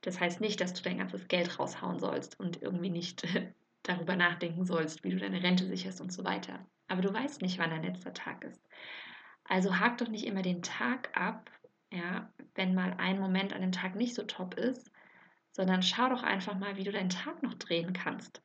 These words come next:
Stell dir mal vor, um zehn Uhr hast du ein blödes Gespräch mit irgendwie einer Kollegin und die ärgert dich und dann switchst du direkt in diesen Modus, „Oh Gott, der Tag ist heute sowieso total blöd.“ Hallo? <laughs> Du hast vielleicht irgendwie noch zwölf, dreizehn, vierzehn Stunden vor dir,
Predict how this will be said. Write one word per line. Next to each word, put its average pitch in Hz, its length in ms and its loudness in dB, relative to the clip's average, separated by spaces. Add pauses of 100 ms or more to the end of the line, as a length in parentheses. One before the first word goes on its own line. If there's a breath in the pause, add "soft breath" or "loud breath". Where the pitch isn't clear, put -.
(260 loud breath)
Stell 233 160 2
dir 262 80 4
mal 220 160 4
vor, 214 300 -2
um 190 220 -6
zehn 254 320 2
Uhr 247 220 4
hast 196 180 -8
du 190 60 0
ein 185 80 2
blödes 214 320 2
Gespräch - 460 -2
mit 196 260 -6
irgendwie 202 240 0
einer 190 160 2
Kollegin 196 560 0
und 190 160 -4
die - 80 -6
ärgert 196 340 0
dich 208 260 -2 (440 loud breath)
und 185 160 2
dann 185 240 2
switchst - 420 -6
du 196 60 0
direkt 190 340 0
in 196 100 -2
diesen 185 220 4
Modus, 190 460 -2 (180)
„Oh 170 240 -2 (100)
Gott, 170 260 -4
der 165 100 -2
Tag 180 280 0
ist 190 200 -8
heute 185 200 -2
sowieso 170 480 -2
total - 480 -6
blöd.“ - 440 -6 (420)
Hallo? 147 880 2
<laughs> 262 580 -6
Du 185 100 0
hast 185 200 2
vielleicht 180 280 4
irgendwie 185 240 4
noch 185 80 0
zwölf, 190 360 0
dreizehn, 185 400 -2
vierzehn 220 340 -2
Stunden 180 300 -4
vor 247 280 0
dir, 202 380 -2